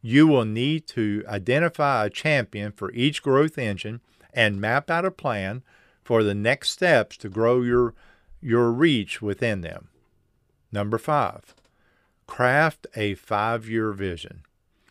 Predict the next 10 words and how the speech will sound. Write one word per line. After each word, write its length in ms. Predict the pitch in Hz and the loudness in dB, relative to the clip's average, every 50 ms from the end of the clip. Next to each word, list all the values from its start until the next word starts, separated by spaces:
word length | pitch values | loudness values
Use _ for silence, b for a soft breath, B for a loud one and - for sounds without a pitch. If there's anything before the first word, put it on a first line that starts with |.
| _ _ - | _ _ -4
Your 240 | 110 117 123 131 139 | -2 -2 0 0 0
leadership 720 | 135 139 143 139 143 131 - - 143 147 165 - _ - | 0 0 0 0 -2 -4 -4 -4 -2 -2 -4 -4 _ -10
will 160 | 107 98 95 | -8 -8 -6
shape 500 | - - - 113 110 117 127 127 _ - - 110 | -6 -4 -4 -2 -2 -2 -2 -4 _ -18 -16 -14
a 120 | 101 92 | -14 -14
clear 520 | - _ _ - 127 127 135 143 156 165 | -14 _ _ -4 -4 -2 -2 -2 -4 -4
and 220 | 170 185 143 107 95 | -8 -10 -12 -12 -12
specific 600 | - - - 95 - - 139 147 143 - 165 151 | -12 -12 -12 -10 -6 -2 -2 -2 -2 -2 -10 -8
vision 460 | 123 117 127 113 95 - 95 85 82 b b b b b b b b | -4 -2 -2 -2 -2 -4 -12 -16 -16 b b b b b b b b
for 300 | b 123 107 101 95 | b -2 0 0 -2